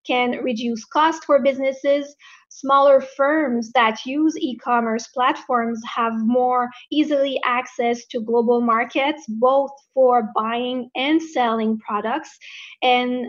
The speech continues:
uh, they remain exporters longer than those operating,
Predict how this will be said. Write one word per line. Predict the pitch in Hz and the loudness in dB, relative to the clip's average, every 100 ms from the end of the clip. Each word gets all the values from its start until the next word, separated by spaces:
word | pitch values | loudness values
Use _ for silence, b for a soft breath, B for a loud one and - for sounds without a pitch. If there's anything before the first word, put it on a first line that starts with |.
| - | -6
uh, | 226 214 | -4 -2
they | 247 254 247 240 B B 247 | -2 -2 -4 -6 B B -4
remain | 254 254 254 | -2 0 -2
exporters | 240 - - 247 247 233 240 | -4 -6 -2 0 2 2 0
longer | 226 226 240 311 277 226 226 | -2 0 0 0 0 -2 -2
than | 220 226 220 | 0 0 0
those | 220 226 | 0 0
operating, | 226 214 226 226 226 226 226 | -4 -4 -4 -2 -2 -2 -4